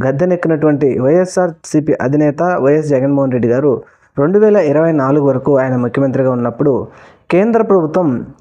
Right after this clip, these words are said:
ల్యాండ్ టైటిల్ యాక్ట్ తీసుకొచ్చింది. ఈ టైటిల్ యాక్ట్ తీసుకురావడానికి ముఖ్య కారణం ఏంటంటే, దేశంలో రాష్ట్రాలలో, మండలాలలో, నియోజకవర్గాలలో,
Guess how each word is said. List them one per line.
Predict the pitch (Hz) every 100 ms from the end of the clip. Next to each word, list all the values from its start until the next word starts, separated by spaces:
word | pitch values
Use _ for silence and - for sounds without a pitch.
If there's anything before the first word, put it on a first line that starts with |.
| -
ల్యాండ్ | 139 165 208 220 202 - _ _ _ - 151
టైటిల్ | 156 165 139
యాక్ట్ | 131 -
తీసుకొచ్చింది. | 127 - 120 - 113 78 - _ _ _ _
ఈ | 180
టైటిల్ | 208 175 208 233 226
యాక్ట్ | 214 220 - -
తీసుకురావడానికి | 175 - 175 165 156 147
ముఖ్య | 139 139 190
కారణం | 139 147 151 135
ఏంటంటే, | 123 127 120 202 113 - _ _ -
దేశంలో | 123 139 214 220 220 196 196 202
రాష్ట్రాలలో, | 147 147 165 - 180 165 147 151 160
మండలాలలో, | 143 139 156 160 147 139 143 156
నియోజకవర్గాలలో, | 135 147 151 147 135 123 127 131